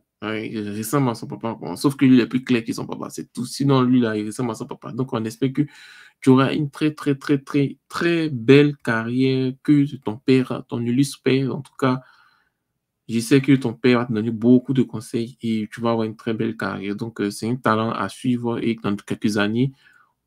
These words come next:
on va voir Kaïs Oudoussi Barry dans la scène footballistique internationale et voilà, à la télé, tout cela. On espère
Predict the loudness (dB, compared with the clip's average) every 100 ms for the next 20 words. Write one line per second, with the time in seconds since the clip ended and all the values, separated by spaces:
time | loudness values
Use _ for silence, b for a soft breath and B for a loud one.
0 | -2 2 6 4 4 4 4 4 0 0
1 | 2 2 2 2 2 -2 -4 -4 -4 -6
2 | -6 -2 0 2 4 6 4 0 _ _
3 | _ -4 2 2 2 0 -4 -2 -2 0
4 | 0 0 -6 _ _ -10 -4 -2 -2 -4
5 | -10 -12 -12 -8 -4 -4 -4 0 2 2
6 | 0 0 0 0 _ _ _ _ _ _
7 | _ 6 8 8 6 4 2 2 6 8
8 | 8 8 6 2 -2 -10 -6 -4 -4 -2
9 | 2